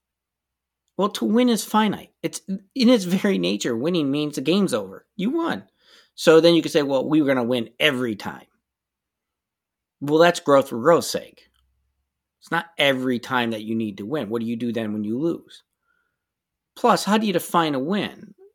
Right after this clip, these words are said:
Are you, is your, is everybody on the team growing in skills and talents and roles and capabilities and that kind of stu-, stuff? Is the team becoming more dynamic, or is it just we're leaning on one horse to win the race all the time, every time, until they burn out, they break,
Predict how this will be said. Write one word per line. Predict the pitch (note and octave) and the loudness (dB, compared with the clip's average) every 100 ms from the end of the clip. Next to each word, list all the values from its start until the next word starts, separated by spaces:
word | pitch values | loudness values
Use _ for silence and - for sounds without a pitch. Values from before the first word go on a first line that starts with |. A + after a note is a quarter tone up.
| _ C3+ | _ -2
Are | C3+ | 0
you, | C3 C3+ C3+ | 2 2 2
is | C#3 C#3+ C#3 | 0 -2 0
your, | C3+ C3 C3 - | 0 0 -2 -10
is | D3+ - C#3+ | -10 -6 0
everybody | D#3+ D#3 D3 | 2 4 2
on | C#3 | 2
the | B2+ | 0
team | - C#3 | -2 -4
growing | A#2 B2+ C3+ C#3 | 0 0 2 0
in | B2 A#2+ | 0 -4
skills | - C#3+ A#2+ A2 | -2 2 2 -2
and | G#2+ | -8
talents | - D3 C#3 A2 A2+ - | -6 -4 -2 -4 -6 -10
and | G#2+ | -6
roles | C3 D3+ C#3 A#2+ A2+ | 0 2 4 2 0
and | A#2 A2 - - - - | -6 -6 -12 -20 -20 -2
capabilities | C3 B2 A2 E3 E3+ C3+ A2+ | -2 -2 2 6 6 4 -2
and | A#2+ | -2
that | E3 | -4
kind | C#3 B2 | -4 -8
of | |
stu-, | - A2+ G#2+ - | -6 -8 -8 -14
stuff? | - - A2 A#2+ | -10 -6 -6 -6
Is | A#2 | -12
the | A#2 | -4
team | D#3 C#3 | -2 -2
becoming | B2 C#3+ B2+ | -4 -2 -2
more | B2+ A#2 | -2 -4
dynamic, | A#2 A#2 C#3 F#3 E3+ G2+ - | -4 -4 0 2 0 -2 -6
or | D#3+ E3 D#3+ | 0 4 4
is | C#3 | 4
it | C#3 A2+ | -4 -6
just | C3 A#2+ C3 | -4 -4 -4
we're | B2 A#2+ | -4 -2
leaning | D3 D3 C#3 | -2 0 0
on | B2+ B2 | 0 -2
one | C3 B2+ | -2 -4
horse | B2 C#3+ B2+ - | -4 -4 -4 -6
to | A#2 | -6
win | A#2+ B2 | -4 -4
the | G#2+ | -4
race | C3 D3+ D#2 - - _ _ _ - | -4 -4 -6 -16 -20 _ _ _ -8
all | C#3 | -6
the | C3 | -6
time, | A#2 C3 A#2+ A#2 | -6 -6 -6 -8
every | C#3 D3 | -6 -6
time, | - A2 | -6 -8
until | G#2 A#2+ | -8 -8
they | A#2 | -10
burn | G#2 B2+ A#2 | -6 -6 -4
out, | A#2+ - | -6 -8
they | A2+ | -16
break, | G#2 C3 C3 A2 | -6 -2 -2 -4